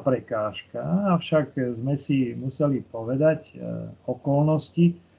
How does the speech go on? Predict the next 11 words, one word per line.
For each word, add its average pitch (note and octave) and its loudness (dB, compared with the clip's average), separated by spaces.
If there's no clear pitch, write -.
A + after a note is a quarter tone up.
za D3 0
akých E3+ 6
by C#3 4
mohol C#3+ 2
túto C#3+ -2
vysokú B2+ -8
školu B2 -8
doštudovať. B2 -4
E, - -20
jedným E3+ 6
z B2 0